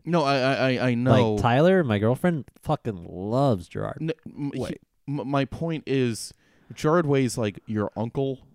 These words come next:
Speaker 1: Like, you're not gonna wanna fuck your uncle, you know?
Speaker 2: Yeah.
Speaker 1: Like,
Speaker 2: I mean, what if your uncle's really hot? <laughs>
Speaker 1: No. <laughs> Um, She's a vampire. She dresses in all black. Uh,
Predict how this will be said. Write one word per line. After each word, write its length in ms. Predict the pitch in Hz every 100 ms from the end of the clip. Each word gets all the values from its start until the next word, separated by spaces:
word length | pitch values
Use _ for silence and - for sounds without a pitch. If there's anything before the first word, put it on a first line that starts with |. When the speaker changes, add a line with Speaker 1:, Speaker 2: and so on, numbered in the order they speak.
| _ _ _
Speaker 1:
Like, 180 | 107 104
you're 160 | 113 123
not 180 | 123
gonna 100 | 123
wanna 200 | 107 101
fuck 280 | - 107 101
your 140 | 107 87
uncle, 240 | 101 95
you 160 | - 135
know? 220 | 131 139
Speaker 2:
Yeah. 380 | 123 113 92 80 -
Speaker 1:
Like, 400 | 127 113 95 78 -
Speaker 2:
I 60 | 113
mean, 220 | 127 120
what 100 | 127
if 100 | 143
your 120 | 123
uncle's 240 | 127 117
really 160 | 127 113
hot? 400 | 85 123 127 - _ _ _
<laughs> 60 | - - - - - - - - 131
Speaker 1:
No. 540 | 123 120 101 - 117 -
<laughs> 40 | - - 508 - - - - - 185 _ 180 - - 147 _ - - - 120 - _ _ - - - _ _ - - 123
Um, 680 | 127 135 131 127 110 107 - _ _ _ _ _ - -
She's 280 | - 147 127
a 60 | 123
vampire. 600 | 120 120 - 117 110 107
She 140 | 113
dresses 400 | 107 107 - 101
in 80 | 104
all 160 | 98 87
black. 520 | 104 104 98 101 - -
Uh, 480 | - 101 98 98 98